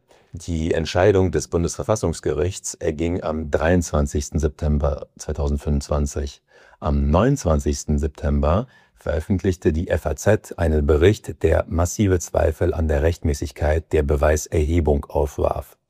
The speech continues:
Laut der F-A-Z-Recherche sei Litauen der unbekannte E-U-Staat. Die litauische Richterin, die den Beschluss zur Datenweitergabe erlassen habe,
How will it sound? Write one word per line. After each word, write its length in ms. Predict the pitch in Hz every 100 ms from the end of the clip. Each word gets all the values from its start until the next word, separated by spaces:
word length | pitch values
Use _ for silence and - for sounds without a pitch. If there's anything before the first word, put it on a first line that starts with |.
| _
Laut 380 | - 78 87 -
der 220 | 82 82
F-A-Z-Recherche 1160 | 87 78 - 117 - 76 76 73 78 - 87 -
sei 340 | 78 80 78 -
Litauen 640 | 82 107 - 69 69 78
der 220 | 73 -
unbekannte 560 | 85 76 76 76 73 80
E-U-Staat. 840 | 78 73 71 78 - 98 110 - _ _ _ _ _ _
Die 440 | - 82 82 82 -
litauische 640 | 90 98 113 95 87 87
Richterin, 560 | 98 - 82 76 82 -
die 120 | - 85
den 160 | 82
Beschluss 480 | 78 - 87 98 -
zur 160 | - 80
Datenweitergabe 1000 | 76 76 90 76 76 73 80 78 73 76
erlassen 480 | 76 82 - 78 71
habe, 480 | 71 71 80 101